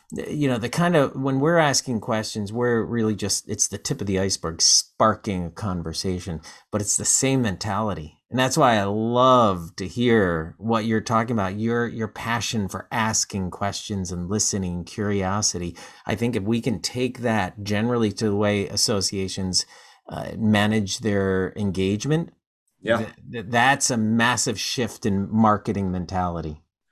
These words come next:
Speaker 2: Well, I think the exponential potential in it, Dave,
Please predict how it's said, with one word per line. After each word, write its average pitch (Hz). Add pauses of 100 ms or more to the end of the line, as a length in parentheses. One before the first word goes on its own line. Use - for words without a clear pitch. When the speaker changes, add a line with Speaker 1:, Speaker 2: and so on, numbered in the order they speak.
(260)
Speaker 2:
Well, 120
I 117
think 139
the 104
exponential 101
potential 107
in 135
it, 143 (240)
Dave, 147